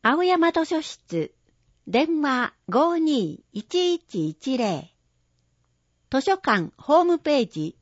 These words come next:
二次元コードが掲載されています。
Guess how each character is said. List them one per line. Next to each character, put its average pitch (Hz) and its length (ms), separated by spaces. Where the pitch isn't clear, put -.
二 196 160
次 339 100
元 359 260
コ 330 200
ー 311 40
ド 247 120
が 165 120
掲 226 260
載 254 240
さ 226 140
れ 214 100
て 190 140
い 175 140
ま 175 160
す。 - 160